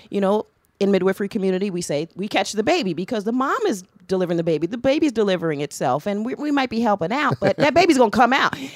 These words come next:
And so last night, juxtapose that to last night, as this mom was getting closer to feeling like pushing, actually, you know, she started, you know, she was in transition or whatever, and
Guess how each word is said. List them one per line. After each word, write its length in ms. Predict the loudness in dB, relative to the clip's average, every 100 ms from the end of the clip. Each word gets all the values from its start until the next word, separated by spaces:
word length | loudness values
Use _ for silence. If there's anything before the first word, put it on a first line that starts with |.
| 0
And 140 | 2
so 100 | 6 8
last 300 | 8 6 2
night, 360 | 0 0 -2 _ _
juxtapose 480 | -4 -2 -2 -2 0
that 120 | -2
to 80 | -4
last 280 | -4 -2 -4
night, 340 | -6 -4 -6 -10 -20 -4
as 140 | -2
this 140 | -2 0
mom 420 | 2 4 4 2
was 360 | 2 2 0 -4 -16 _ _ -14 -2
getting 480 | 2 4 4 2 0
closer 340 | 0 0 -2
to 140 | -6
feeling 320 | -2 0 0 -2
like 260 | -6 -8
pushing, 460 | -6 -6 -4 -4 -4
actually, 420 | -6 -6 -6 -4
you 40 | -2
know, 100 | -4
she 120 | -8
started, 400 | -4 0 2 0
you 60 | -6
know, 60 |
she 100 | -6
was 100 | -4
in 60 | -6
transition 540 | -4 -4 -2 -2 -4 -4
or 80 |
whatever, 460 | -2 -2 -2 -2 -2
and 260 | -2 -4